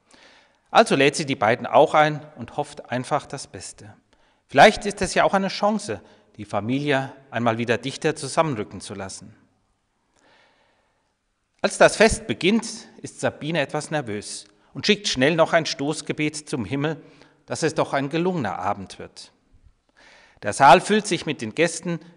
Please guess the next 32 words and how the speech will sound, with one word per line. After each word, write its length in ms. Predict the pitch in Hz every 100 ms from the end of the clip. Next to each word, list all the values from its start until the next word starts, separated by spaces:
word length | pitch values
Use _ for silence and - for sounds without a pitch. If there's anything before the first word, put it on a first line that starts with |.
| _ _
viele 260 | - 208 143
Erinnerungen 520 | 110 135 147 160 156
kommen 380 | - 165 151 117
hoch. 380 | 104 - - _ _ _ -
Es 120 | -
gibt 200 | - -
leckeres 420 | 143 165 170 -
Essen, 500 | - 160 170 160 160
interessante 560 | - - 120 147 190 175
Gespräche 640 | 131 - 135 147 156 160
und 220 | 135 113 -
einige 320 | 123 143 120
lustige 380 | 135 - 151 147
Vorträge. 640 | - 143 139 101 101 95 - _ _ _ _ _ _ _ _ _ _ _ _ _ _
Dann 160 | - 214
spielt 220 | - 220
die 60 | 196
Musik 380 | 170 - 240
und 80 | 165
die 120 | 127
Tanzfläche 600 | 120 143 185 - 160 160 160
wird 140 | 165
eröffnet. 560 | 165 151 - 107 - - - - - -
Glücklich 520 | 202 208 120 - - _
tanzt 320 | 147 170 -
sie 80 | 165
bis 200 | 135 -
tief 280 | - 185 -
in 80 | 151
die 80 |
Nacht 280 | 135 143 -
hinein. 460 | - 127 104 95